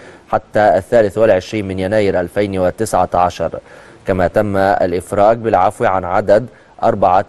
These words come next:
آلاف وثلاثة وستين نزيل، تنفيذاً لقرار السيد الرئيس رقم اثنين وخمسين لسنة ألفين وتسعة عشر في شأن العفو عن باقي العقوبة لبعض المحكوم عليهم بمناسبة الاحتفال بعيد الشرطة وثورة الخامس والعشرين من يناير،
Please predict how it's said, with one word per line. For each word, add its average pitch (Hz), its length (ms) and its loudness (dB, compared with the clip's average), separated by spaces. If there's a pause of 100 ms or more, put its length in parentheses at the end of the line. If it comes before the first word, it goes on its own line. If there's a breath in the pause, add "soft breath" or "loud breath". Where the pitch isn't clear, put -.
(100)
آلاف 101 500 2
وثلاثة 101 540 0
وستين 95 640 -4
نزيل، 95 420 -4
تنفيذاً 98 480 0
لقرار 95 420 0
السيد 95 320 -4
الرئيس 95 520 -2 (480 loud breath)
رقم 101 380 -2 (120)
اثنين 107 320 -2
وخمسين 101 540 -2
لسنة 98 320 -2
ألفين 101 340 -2
وتسعة 95 480 -2
عشر 104 400 0 (360 loud breath)
في 90 100 -6
شأن - 260 -2
العفو 101 340 2
عن 98 220 0
باقي 107 260 0
العقوبة 101 500 -2
لبعض 92 340 0
المحكوم 98 420 -6
عليهم 107 360 0
بمناسبة 101 600 -2
الاحتفال 101 520 -2
بعيد 92 400 -2
الشرطة 113 420 -2
وثورة 98 460 2
الخامس 101 420 -6
والعشرين 98 500 0
من 95 140 -8
يناير، 95 420 0